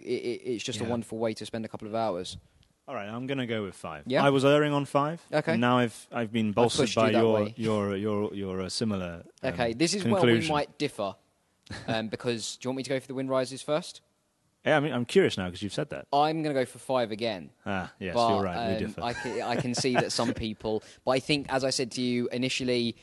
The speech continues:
Speaker 1: that's with the kind of, um, it, I mean, for me, it's a wonderful film. I loved it. I, I adored it. I was, gu-, I mean, if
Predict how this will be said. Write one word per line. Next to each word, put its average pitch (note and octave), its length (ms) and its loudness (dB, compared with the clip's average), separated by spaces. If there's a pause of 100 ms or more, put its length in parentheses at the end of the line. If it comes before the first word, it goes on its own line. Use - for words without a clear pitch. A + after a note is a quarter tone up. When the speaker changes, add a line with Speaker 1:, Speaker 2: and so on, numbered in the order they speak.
(120)
Speaker 1:
that's B2 220 2
with A#2 140 -4
the A#2 120 -2
kind A2 260 -4
of, G#2 240 -6
um, G#2 320 -2
it, D#3+ 220 -2
I F3+ 60 4
mean, F#3 240 2
for A3 120 -2
me, F3 200 2
it's B2+ 100 -2
a C#3+ 40 0
wonderful C3 360 -2
film. A#2+ 200 -2
I A#2 80 0
loved C3 280 2
it. B2+ 240 2
I, B2 240 -2
I A2+ 240 -4
adored B2 400 0
it. - 40 -4
I A#2 120 -4
was, A2+ 160 -8
gu-, - 180 -2 (100)
I C3+ 60 -2
mean, A#2 220 -2
if - 80 -10